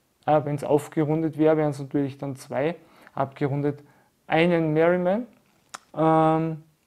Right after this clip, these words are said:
to available, nicht hier rein, sondern er bekommt den dann auf seinem available Slot und kann die dann wieder rekrutieren. So,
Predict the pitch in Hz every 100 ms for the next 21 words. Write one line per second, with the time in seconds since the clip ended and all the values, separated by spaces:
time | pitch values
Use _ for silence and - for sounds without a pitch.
0 | _ - 170 170 165 175 185 143 139 135
1 | 156 170 - 143 123 131 160 - 139 156
2 | 151 135 135 139 147 165 160 151 143 143
3 | 147 - _ - 147 165 170 - - _
4 | _ _ _ _ _ _ _ _ _ -
5 | 151 151 156 151 139 131 135 135 135 135
6 | 131 _ - 156 170 170 151 147 147 151
7 | 160 151 147 135 131 139 127 _ _ 123
8 | 131 131 143 139 131 120 - _ _ _
9 | _ _ _ _ _ _ _ _ _ _
10 | _ _ _ _ _ _ _ _ _ _
11 | _ _ _ - - 156